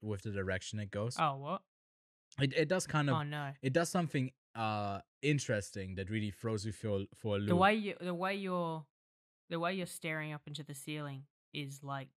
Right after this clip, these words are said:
Speaker 2: giving me some concern here, bro.
Speaker 1: Um, I'm just looking at my, my alter ego. His,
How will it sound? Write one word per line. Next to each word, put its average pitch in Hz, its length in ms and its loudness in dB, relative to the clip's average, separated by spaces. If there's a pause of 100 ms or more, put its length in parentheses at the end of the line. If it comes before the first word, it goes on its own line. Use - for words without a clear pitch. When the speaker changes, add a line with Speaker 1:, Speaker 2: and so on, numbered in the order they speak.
(260)
Speaker 2:
giving 143 240 -4
me 139 100 -4
some 139 220 -10
concern 135 500 -8
here, 131 220 -10
bro. 131 140 -14 (100)
Speaker 1:
Um, 127 180 -2
I'm 147 140 4
just 143 220 -2
looking 135 340 0
at 104 160 -2
my, 95 320 -2
my 98 160 -4
alter 101 340 -4
ego. 95 540 -4
His, 110 180 2